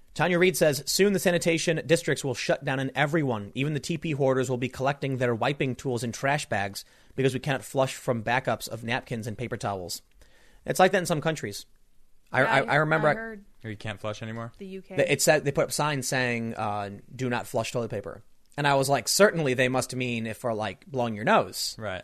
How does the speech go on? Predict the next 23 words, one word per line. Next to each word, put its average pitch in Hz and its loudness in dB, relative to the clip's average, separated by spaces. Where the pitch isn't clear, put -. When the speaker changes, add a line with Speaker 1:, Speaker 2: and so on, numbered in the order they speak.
Speaker 1:
'Cause 131 0
I'm 147 2
gonna, 127 0
no, 156 -4
yeah. 143 -2
The, - -12
the 123 -4
garbage 123 0
bin 120 0
was 110 -6
full 117 0
of, 104 -8
yeah, 120 -4
yeah. 113 -6
Speaker 3:
Yum. 101 -12
Speaker 2:
My - -8
Speaker 1:
Gross. 208 -4
Speaker 2:
American 208 -4
sensibilities 202 -12
are 185 -12
grossed 175 -12
out. 120 -2
Speaker 1:
Mm-hmm. 175 -4